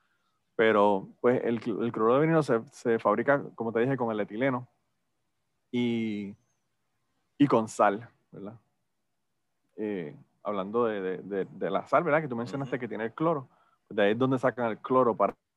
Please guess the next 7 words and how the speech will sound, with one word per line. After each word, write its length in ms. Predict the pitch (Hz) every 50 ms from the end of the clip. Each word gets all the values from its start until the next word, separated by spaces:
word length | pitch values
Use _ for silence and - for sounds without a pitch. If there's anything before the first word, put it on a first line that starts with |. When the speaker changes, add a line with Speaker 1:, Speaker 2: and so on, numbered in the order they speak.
| _ _ -
Speaker 1:
para 100 | - 101
hacer 300 | 104 - 107 101 110 - _ -
eso. 360 | - 104 101 - - 104 - _ _ _ _ _ _ _ _ _ _ _
Speaker 2:
Ujú. 140 | - 95 _ _ _ _ _ _ _
Speaker 1:
Y 120 | - 113 117
entonces, 600 | 113 98 123 123 127 - 165 170 160 - - - _ _ _ _ -
pues, 320 | - 120 123 120 117 101